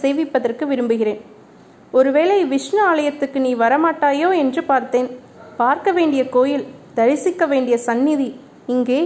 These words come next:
ஈஸ்வர முனிகள் என்ற பட்டர் பெருமாளுக்கு கைங்கரியம் செய்து வருகிறார். அவர் பெயர் பெரிய மகான்."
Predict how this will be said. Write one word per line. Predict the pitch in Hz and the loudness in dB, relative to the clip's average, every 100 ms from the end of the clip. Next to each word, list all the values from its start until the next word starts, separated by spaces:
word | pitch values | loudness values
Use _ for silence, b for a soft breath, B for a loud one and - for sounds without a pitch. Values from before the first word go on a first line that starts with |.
| 349 - | -4 -4
ஈஸ்வர | 269 359 359 381 349 | 0 2 2 2 2
முனிகள் | 285 269 262 | 2 2 2
என்ற | 254 233 233 | 0 0 -2
பட்டர் | - 214 - 254 - B B - | -2 -2 0 -2 -2 B B -2
பெருமாளுக்கு | 285 330 392 381 294 311 302 | 0 2 2 2 -2 -4 0
கைங்கரியம் | 254 294 330 311 277 262 | 2 2 0 0 -2 0
செய்து | 233 262 | -2 0
வருகிறார். | 277 254 240 226 214 - | 2 2 2 0 0 -2
அவர் | - 247 262 | 0 0 2
பெயர் | 247 262 339 - - - - - - - - | 2 2 0 -2 -10 -20 -20 -20 -20 -20 -6
பெரிய | 262 247 262 311 | -2 0 0 2
மகான்." | 349 233 262 240 | 2 2 0 -4